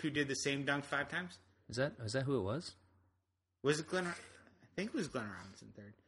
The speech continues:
Speaker 2: Go on.
Speaker 1: Um, but yeah, I mean, he's got the, the dunking down,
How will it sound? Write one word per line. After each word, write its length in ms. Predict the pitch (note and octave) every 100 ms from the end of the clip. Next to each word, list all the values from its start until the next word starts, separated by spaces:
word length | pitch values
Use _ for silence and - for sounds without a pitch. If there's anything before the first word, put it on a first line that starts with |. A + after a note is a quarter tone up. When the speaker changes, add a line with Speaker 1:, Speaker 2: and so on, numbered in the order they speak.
| - - -
Speaker 2:
Go 120 | G2
on. 180 | E2 D#2 - - -
Speaker 1:
Um, 300 | D3 C3 A#2 - -
but 140 | E3+
yeah, 240 | E3+ C#3+ -
I 180 | D#3 D#3
mean, 320 | D#3+ D#3 C#3 - - - _ _ -
he's 140 | C#3
got 240 | F3 F#3
the, 60 | F#3 D3+ - - - C#3+
the 100 | D#3
dunking 440 | D3 D3+ D3+ D3+
down, 440 | C#3 C3+ C3+ C3